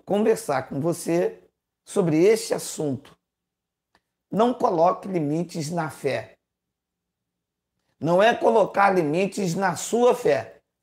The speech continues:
que você não tem fé. A nossa natureza humana, primeiro, ela é desacreditada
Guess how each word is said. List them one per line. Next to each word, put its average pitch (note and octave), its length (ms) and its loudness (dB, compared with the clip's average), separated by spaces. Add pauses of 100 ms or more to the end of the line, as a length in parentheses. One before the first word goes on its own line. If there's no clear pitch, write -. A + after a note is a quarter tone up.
(120)
que - 80 -10
você D3 320 2
não F3+ 220 4
tem A#3 180 2
fé. - 480 -4 (1700)
A D3+ 80 -2
nossa F3 520 2
natureza C#3+ 800 0
humana, C3 680 -4 (440)
primeiro, F#3+ 540 2 (580)
ela F3+ 380 6
é A#3 320 2
desacreditada F#3+ 1900 0